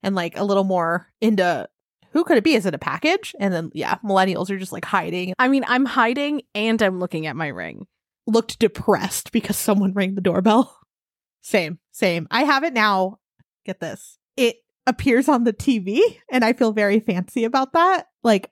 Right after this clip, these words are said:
Speaker 1: if you're watching T V or cooking, and then it was like, "Someone's at your door," and there's, like,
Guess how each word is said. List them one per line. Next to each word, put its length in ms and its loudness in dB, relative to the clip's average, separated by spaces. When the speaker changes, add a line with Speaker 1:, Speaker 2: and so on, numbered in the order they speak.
Speaker 1:
if 140 4
you're 120 4
watching 420 0
T 160 2
V 180 2
or 60 -2
cooking, 520 2
and 180 0
then 120 2
it 60 0
was 140 4
like, 180 2
"Someone's 420 2
at 100 0
your 140 0
door," 220 2
and 120 2
there's, 160 -2
like, 200 -2